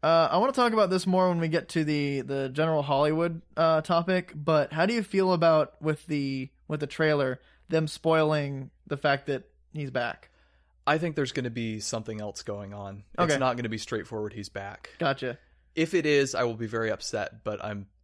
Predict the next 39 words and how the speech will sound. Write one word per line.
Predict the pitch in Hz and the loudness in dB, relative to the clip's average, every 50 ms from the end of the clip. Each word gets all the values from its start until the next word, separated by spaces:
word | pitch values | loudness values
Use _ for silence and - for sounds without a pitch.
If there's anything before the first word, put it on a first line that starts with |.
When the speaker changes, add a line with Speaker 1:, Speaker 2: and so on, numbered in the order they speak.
| _ _ _ | _ _ _
Speaker 2:
guessing | - 117 110 107 - 117 104 98 | -4 -4 -4 -2 -6 -8 -10 -10
it's | 98 - - | -12 -12 -12
not | 101 98 98 - - | -10 -8 -10 -10 -10
because | 104 107 104 113 101 92 | -14 -12 -10 -10 -8 -4
Speaker 1:
Yeah. | 156 147 131 120 117 | -4 -4 -4 -4 -6
Speaker 2:
the | 127 117 | -8 -8
people | - 139 131 - 131 123 110 | -8 -10 -8 -6 -6 -4 -4
that | 113 104 87 - - - | -4 -6 -6 -10 -14 -12
do | - 107 107 110 104 107 104 104 _ _ - - - _ | -10 -10 -8 -10 -10 -12 -16 -20 _ _ -20 -20 -20 _
these | - 117 110 104 101 101 | -12 -12 -10 -10 -10 -10
movies | 101 104 101 101 104 101 104 101 - - - - - | -10 -10 -8 -8 -10 -10 -10 -10 -10 -12 -12 -14 -12
and | 113 104 101 | -12 -10 -10
this | 101 101 - - - - _ - | -10 -10 -12 -14 -16 -18 _ -20
story | - - - 113 107 107 104 98 95 - _ - - - _ _ _ _ _ | -16 -10 -8 -6 -6 -4 -6 -8 -10 -12 _ -20 -20 -20 _ _ _ _ _
have | - 123 117 110 107 104 101 98 - - - _ - - _ _ _ _ _ _ _ _ _ _ _ _ _ _ _ - | -8 -2 0 0 0 0 -2 -6 -12 -20 -20 _ -20 -20 _ _ _ _ _ _ _ _ _ _ _ _ _ _ _ -14
a | - 127 117 113 _ _ _ | -12 -12 -12 -14 _ _ _
better | - 117 110 113 113 107 | -6 -4 -4 -2 -4 -4
understanding | 107 107 104 - - - 104 101 101 98 98 98 98 98 | -6 -6 -8 -10 -12 -12 -12 -12 -12 -12 -12 -14 -14 -16
of | 98 98 - _ _ _ _ - _ | -16 -18 -20 _ _ _ _ -20 _
how | - 104 104 | -16 -14 -12
movies | 104 101 98 - 101 101 107 | -12 -12 -12 -12 -14 -12 -10
work, | 101 101 98 - | -10 -10 -8 -10
and | 104 101 98 | -14 -14 -12
just | - 110 104 - - - - _ _ _ _ _ _ _ _ - | -12 -14 -14 -14 -16 -18 -20 _ _ _ _ _ _ _ _ -4
resurrecting | 127 127 123 127 123 120 117 110 - - 117 110 | -4 -4 -2 -2 -4 -4 -4 -6 -8 -10 -10 -8
him | 107 104 101 101 104 _ _ _ - | -8 -8 -10 -12 -14 _ _ _ -8
apropos | 110 110 - 110 - - 107 104 | -8 -8 -8 -12 -8 -6 -6 -6
of | 101 - | -6 -6
nothing | 104 101 101 - - 104 98 98 98 98 - _ _ - - - - - _ _ - | -8 -10 -10 -10 -10 -10 -10 -10 -12 -16 -18 _ _ -20 -20 -20 -20 -20 _ _ -10
is, | 110 104 101 101 - - - - _ _ _ - 117 113 _ - | -8 -8 -8 -8 -10 -10 -10 -12 _ _ _ -20 -20 -20 _ -8
it | 117 110 | -8 -8
just | 107 - 113 - | -8 -10 -14 -14
seems | - 98 95 - | -14 -16 -16 -16
contrary | - - - - - - 104 | -18 -18 -18 -16 -16 -16 -14
to | - | -12
what | - - - | -2 0 0
Speaker 1:
Okay. | - 185 120 | 2 2 0
Speaker 2:
they | |
do. | 107 107 98 104 | -2 -4 -6 -8